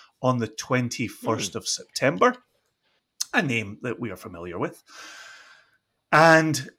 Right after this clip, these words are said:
Speaker 1: and this article started to put out details on an executive board, an advisory board. There was going to be an association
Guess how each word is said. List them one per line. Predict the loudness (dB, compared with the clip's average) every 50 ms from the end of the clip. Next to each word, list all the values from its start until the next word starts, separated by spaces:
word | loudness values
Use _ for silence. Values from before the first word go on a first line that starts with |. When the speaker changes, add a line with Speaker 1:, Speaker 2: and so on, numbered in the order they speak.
| _ _ _
Speaker 1:
and | 2 2 4 8
this | 8 8 8 8
article | 4 2 4 6 6 6 4 0 -2 -2 0 0 0 2 0
started | 0 -2 -2 -2 -4 -4 -2 0 2 4 2 2 0 -2 -6 -6 -4
to | -6 -8
put | -8 -6 -4 0 0 2 4
out | 4 4 2 2 0 -2 -8 -10 -8
details | -6 -6 -6 -4 -4 -2 -2 -2 -2 -4 -4 -6 -8 -8 -8 -8
on | -6 -4 -4 -4 -4 -4 -6 -6 -10 -12 -16 -18 -20 _ -18
an | -18 -16 -14
executive | -14 -8 -2 0 0 0 0 0 -4 -4 -4 -2
board, | 2 2 4 4 4 4 4 2 0
an | -4 -6
advisory | -8 -10 -4 0 4 4 4 4 4 2 0 0 0 0
board. | 0 0 0 0 2 2 2 2 2 0 -2 -4
There | -4 -4 -2
was | -2 -2 -4 -4
going | -2 -2 0 0 0 -2 -4 -4
to | -4 -2 -2
be | -2 -2 -2 -2 0 0 0
an | 0 -2
association | -2 -4 -2 -2 -2 -2 -2 -4 -6 -6 -6 -8 -8 -8 -8 -8 -8 -10 -12 -14